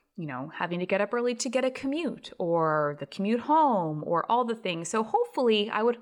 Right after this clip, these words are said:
I would hope that in the past year, maybe you've gotten more sleep than you were used to and have understood the benefits of what it's like to get enough sleep.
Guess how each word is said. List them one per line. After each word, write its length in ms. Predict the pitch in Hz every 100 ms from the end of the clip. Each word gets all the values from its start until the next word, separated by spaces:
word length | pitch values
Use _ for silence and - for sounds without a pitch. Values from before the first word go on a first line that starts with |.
| -
I 80 | 240
would 160 | 226
hope 500 | 226 - - 359 214
that 100 | -
in 120 | 202 196
the 60 |
past 420 | 196 220 202 -
year, 240 | 185 180 175
maybe 240 | 180 208
you've 100 | 202
gotten 360 | 185 175 170 160 - - _ -
more 360 | 320 339 359
sleep 440 | 339 - 233 185 -
than 140 | 180
you 140 | 170 165
were 80 |
used 360 | 160 170 220 -
to 240 | 285 349 415
and 140 | 180
have 100 | 175
understood 540 | - 190 196 - 202 165
the 80 | 165
benefits 640 | 156 160 196 294 311 -
of 160 | 185
what 100 | 180
it's 180 | 190 -
like 200 | 170 180
to 80 | -
get 120 | 214
enough 260 | 214 226 226
sleep. 400 | - 269 359